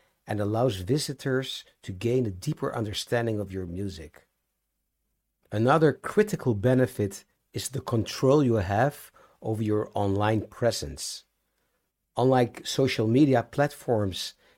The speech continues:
that frequently change algorithms or policies,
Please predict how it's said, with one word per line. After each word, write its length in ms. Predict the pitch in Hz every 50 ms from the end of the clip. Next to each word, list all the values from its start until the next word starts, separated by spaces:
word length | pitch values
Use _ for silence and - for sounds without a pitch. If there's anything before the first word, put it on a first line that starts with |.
| _ _ _
that 280 | - 113 110 101 101 -
frequently 880 | - - - - 170 202 202 - 151 143 117 120 113 117 110 104 98 95
change 400 | - - - 120 113 101 - -
algorithms 840 | 117 120 120 123 110 117 113 113 117 113 107 110 110 110 - -
or 120 | - 104 95
policies, 840 | - - 131 135 127 117 95 - - 95 85 92 120 - - -